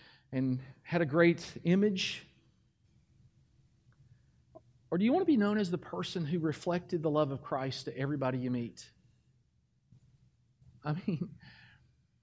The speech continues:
and that sounds great in theory, but that's really hard. Because that means you have to drive like Christ would drive. One of the most difficult things for me to do, I don't know about you, is,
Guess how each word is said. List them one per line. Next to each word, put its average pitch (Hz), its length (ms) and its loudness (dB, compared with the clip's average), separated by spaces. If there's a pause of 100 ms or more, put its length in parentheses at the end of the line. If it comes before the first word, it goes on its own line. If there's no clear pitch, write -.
(1120)
and 180 80 0
that 294 180 0
sounds 185 360 -2
great 156 260 4
in 147 120 0
theory, 151 320 0
but 135 160 -2
that's 214 240 -4
really 147 540 0
hard. 131 500 -4 (1200)
Because 185 280 0
that 254 140 2
means 226 380 4
you 180 280 2
have 202 240 4
to 170 100 0
drive 156 580 6
like 131 240 4
Christ 135 460 -2
would 117 100 -4
drive. 104 580 -6
One 202 160 -2
of 151 220 0
the 151 60 -8
most 180 260 2
difficult 240 420 2
things 220 220 6
for 180 140 2
me 208 220 6
to 285 80 2
do, 143 200 2
I 170 40 6
don't 214 80 4
know 185 60 0
about 156 200 4
you, 233 260 4
is, 156 160 2